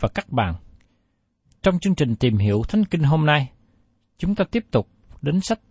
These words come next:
Tê-sa-lô-ni-ca thứ nhì, đoạn hai. Nói về chương trình của Đức Chúa Trời cho thế gian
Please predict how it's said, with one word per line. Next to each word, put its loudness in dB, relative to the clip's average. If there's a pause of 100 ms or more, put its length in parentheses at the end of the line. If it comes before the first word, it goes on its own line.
(180)
Tê-sa-lô-ni-ca 0
thứ -6
nhì, 0 (420)
đoạn -4
hai. -4 (1120)
Nói 0
về 2 (160)
chương 0
trình 0
của -2
Đức -4
Chúa -2
Trời 0 (180)
cho -2
thế -2
gian 0